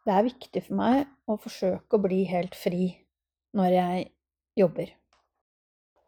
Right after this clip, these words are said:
Det er litt vanskelig å svare på dette med spørsmål om hvordan jeg eventuelt skiller meg ut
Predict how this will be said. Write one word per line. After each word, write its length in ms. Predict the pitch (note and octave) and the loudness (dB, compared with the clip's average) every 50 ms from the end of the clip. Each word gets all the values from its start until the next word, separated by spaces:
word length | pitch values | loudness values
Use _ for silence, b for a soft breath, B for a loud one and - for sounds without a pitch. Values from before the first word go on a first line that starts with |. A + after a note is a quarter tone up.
| _ _ - | _ _ 4
Det 100 | B3 A3 | 4 6
er 120 | - B3+ | 6 6
litt 180 | C#4 C#4+ C#4 - | 4 4 2 2
vanskelig 640 | C4 D4 D#4 B3+ A3+ G3 F3+ - - - - G#3+ A#3+ | 2 4 6 6 6 4 0 -4 -8 -8 0 2 2
å 120 | C4 B3+ - | 2 2 0
svare 420 | - D4+ D4 B3+ A3+ G3 F3 E3+ F3 | 0 2 2 4 4 2 0 0 -2
på 260 | - - D4+ E4 E4+ | 0 2 4 4 6
dette 320 | D#4+ - - _ - F#3 | 4 2 0 _ -4 -2
med 360 | E3+ F3+ F#3+ G3 G3+ G3+ G#3 - _ _ _ _ _ _ - | 0 2 2 2 2 2 0 -2 _ _ _ _ _ _ -10
spørsmål 560 | - - - - - - - F#3+ F3+ F3+ F#3+ | -6 -4 -2 -2 -2 -4 -4 -2 0 2 2
om 100 | G3 F#3+ F#3 | 2 2 0
hvordan 380 | F3 E3 F3 F3+ F3+ F#3 F#3+ F#3 | -2 -4 -2 -2 2 2 2 2
jeg 380 | E3 D3+ F3 G3 F3+ F3+ E3+ - - - | 0 -2 -4 -4 -4 -4 -4 -6 -8 -4
eventuelt 480 | - F#3 F3+ F3 - G3 D#3 D#3+ - - | -2 -2 -2 0 2 0 0 0 -4 -10
skiller 520 | - - - A#3 F#3+ F#3 E3 - - G#3+ | -4 2 4 4 4 4 0 -2 -6 -6
meg 260 | G#3 G#3 A3 - - _ | -6 -6 -6 -6 -8 _
ut 460 | - G3 F3+ F3+ F#3+ - _ - - | -4 -2 -2 -2 -4 -6 _ -16 -18